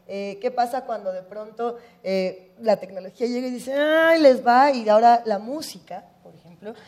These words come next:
eh, se hace a partir de inteligencia artificial con un software que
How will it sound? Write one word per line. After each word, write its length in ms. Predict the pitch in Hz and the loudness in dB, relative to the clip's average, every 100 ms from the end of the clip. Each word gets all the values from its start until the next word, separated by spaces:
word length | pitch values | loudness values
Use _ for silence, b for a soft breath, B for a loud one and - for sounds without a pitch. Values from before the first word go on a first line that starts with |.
| B B | B B
eh, 400 | 185 185 185 185 - | -8 -6 -6 -8 -4
se 160 | 202 | 2
hace 220 | 190 196 247 | 2 2 -2
a 40 | |
partir 380 | - 190 214 214 | 0 0 -2 -10
de 60 | 233 | -8
inteligencia 540 | 233 185 - 214 240 | -8 -10 -12 -8 -8
artificial 680 | 233 247 277 262 269 233 240 | -8 -14 -18 -6 2 2 2
con 160 | 196 196 | -8 -12
un 140 | 202 | -14
software 480 | - 220 226 233 226 | -6 -6 -4 -4 -4
que 280 | 208 214 | -4 -6